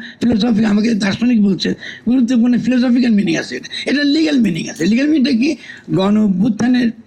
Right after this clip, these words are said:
মধ্য দিয়ে গঠিত অন্তর্বর্তীকালীন সরকার বৈধ,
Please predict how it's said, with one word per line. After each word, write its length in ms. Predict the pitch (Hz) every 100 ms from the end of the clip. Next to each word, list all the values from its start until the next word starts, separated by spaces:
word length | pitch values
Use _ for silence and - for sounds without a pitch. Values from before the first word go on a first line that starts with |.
| - -
মধ্য 360 | 190 202 254
দিয়ে 240 | 240 247 233
গঠিত 680 | 151 190 - 240 202 247 302 - -
অন্তর্বর্তীকালীন 760 | 190 190 214 185 175 185 185 175
সরকার 420 | - 175 - 165 -
বৈধ, 240 | 131 120